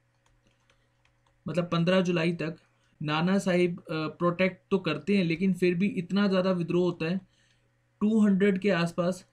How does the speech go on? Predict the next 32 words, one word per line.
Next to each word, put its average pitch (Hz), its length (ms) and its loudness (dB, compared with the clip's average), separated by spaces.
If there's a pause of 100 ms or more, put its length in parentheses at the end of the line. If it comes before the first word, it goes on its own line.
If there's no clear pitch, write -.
यूरोपियंस 170 580 2
मारे 123 220 -2
जाते 113 280 -8
हैं। - 180 -16 (420)
ठीक 175 140 0
है, 175 200 -2
ये 165 100 -2
पॉइंट 156 320 -6
याद 123 200 -6
रखना, 131 180 -6
बहुत 139 240 -4
इंपॉर्टेंट - 480 -10
है। - 120 -18 (520)
अब 170 140 -2
जैसे 170 340 -2
ही 220 300 -6
यूरोपियंस 180 600 0
को 196 260 -2
समझ 175 280 -2
नहीं 180 180 0
आ 170 80 0
रहा 170 120 0
होता 165 220 -2
कि 170 160 -4
भाई 165 160 0
हम 160 180 0
अपनी 165 240 -4
फैमिली 151 500 -2
को 156 220 -2
और 156 100 0
अपने 151 220 -4
हम 151 320 -6